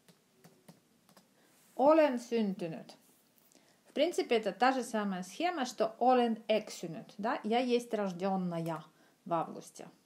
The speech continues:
Olen syntynyt elokuussa.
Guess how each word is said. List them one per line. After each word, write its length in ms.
Olen 320
syntynyt 720
elokuussa. 1400